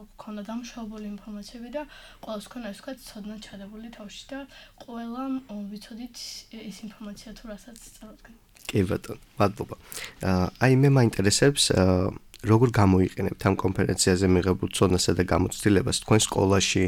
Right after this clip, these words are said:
Speaker 2: აა, მეგობრებთან, საომავლო საქმიანობაში და აი, სამოქალაქო საზოგადოების წევრის ამპულაში ძალიან მნიშვნელოვანია, ხო? და ასევე ზოგადადაც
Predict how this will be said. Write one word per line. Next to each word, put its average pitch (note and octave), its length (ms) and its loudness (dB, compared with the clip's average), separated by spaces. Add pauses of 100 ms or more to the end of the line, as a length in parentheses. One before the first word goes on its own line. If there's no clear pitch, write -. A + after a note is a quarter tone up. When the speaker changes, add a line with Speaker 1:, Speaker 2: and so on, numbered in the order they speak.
Speaker 2:
აა, - 560 -8
მეგობრებთან, F#2+ 800 2
საომავლო G2 640 2
საქმიანობაში F#2+ 800 2
და E2 120 4 (400)
აი, A#2+ 160 0
სამოქალაქო C3+ 560 4
საზოგადოების G#2 720 2
წევრის F#2 360 2
ამპულაში F#2+ 520 2
ძალიან F#2+ 400 4
მნიშვნელოვანია, F#2 680 2
ხო? - 200 -2
და B2 140 2 (100)
ასევე G#2+ 320 2
ზოგადადაც G2 520 2